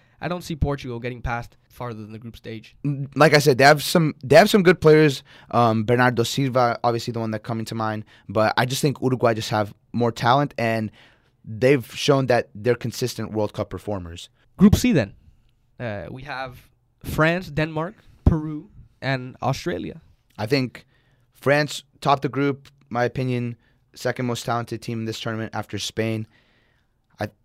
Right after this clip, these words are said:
Speaker 2: have Peru coming in second over Denmark. I know a lot of people will fancy Denmark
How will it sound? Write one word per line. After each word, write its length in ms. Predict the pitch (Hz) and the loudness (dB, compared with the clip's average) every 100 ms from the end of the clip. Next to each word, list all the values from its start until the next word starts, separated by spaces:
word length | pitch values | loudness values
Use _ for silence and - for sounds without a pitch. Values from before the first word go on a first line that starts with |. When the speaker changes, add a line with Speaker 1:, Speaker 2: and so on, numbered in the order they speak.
| _ | _
Speaker 2:
have 280 | 139 143 - | -4 -4 -2
Peru 540 | - 127 139 147 95 - _ _ _ - | -4 -2 0 0 -2 -10 _ _ _ -8
coming 240 | 120 117 | -6 -4
in 100 | 107 | -6
second 400 | - 120 113 110 113 | -4 -4 -4 -4 -4
over 160 | 107 | -2
Denmark. 360 | 101 107 98 98 | -2 -4 -6 -6
I 60 | |
know 240 | 120 131 127 - _ - | -4 -2 -4 -8 _ -4
a 60 | |
lot 100 | 120 | -2
of 60 | 123 | -2
people 180 | 135 127 | -2 -4
will 100 | 120 | -4
fancy 420 | - 127 123 131 | -6 -8 -8 -8
Denmark 580 | 117 120 120 117 113 | -6 -6 -4 -4 -6